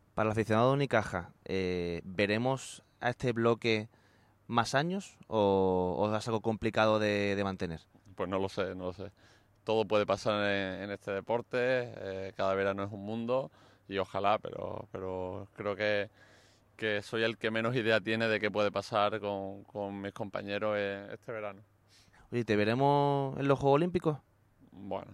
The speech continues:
Speaker 2: muy complicado, es muy difícil, todavía queda, eh, jugar unos preolímpicos, clasificarse y, y ya si eso, Juegos Olímpicos. Así que ojalá, sería un sueño, pero, pero está muy complicado.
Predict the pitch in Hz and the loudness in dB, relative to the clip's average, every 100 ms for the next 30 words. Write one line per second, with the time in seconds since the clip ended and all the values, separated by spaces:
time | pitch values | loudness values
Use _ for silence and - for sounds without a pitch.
0 | 101 101 95 98 95 95 104 104 107 107 | -16 -10 -4 -4 -4 2 2 4 2 2
1 | 107 110 98 98 95 101 98 98 117 - | 2 0 -2 -2 -4 -6 -8 -6 -8 -6
2 | 123 117 101 95 98 98 95 98 101 _ | -4 -4 -4 -2 -2 -2 -2 -2 -2 _
3 | _ _ _ _ - 92 98 95 95 92 | _ _ _ _ -12 -6 -4 -4 -4 -4
4 | 95 101 - 107 110 113 107 - 104 104 | -6 -8 -6 4 6 6 2 2 2 2
5 | 117 123 127 135 113 101 98 95 107 110 | 0 0 2 2 0 -6 -10 -4 -4 -2
6 | 139 139 135 117 98 98 101 104 - - | -6 -4 -6 -6 -8 -10 -12 -14 -18 -20
7 | _ - - - 101 104 - 110 110 123 | _ -20 -18 -4 -2 -2 0 -2 0 0
8 | 110 107 98 98 98 - - 98 98 - | 0 0 -2 -4 -10 -12 -8 -2 -2 -4
9 | - - - - 101 101 120 120 98 101 | -20 -20 -14 -6 -2 2 2 0 -6 -6
10 | - 107 120 117 104 92 95 - 101 101 | -2 0 0 0 2 2 0 -8 -10 -12
11 | 104 101 101 98 101 107 | -10 -8 -10 -8 -8 -8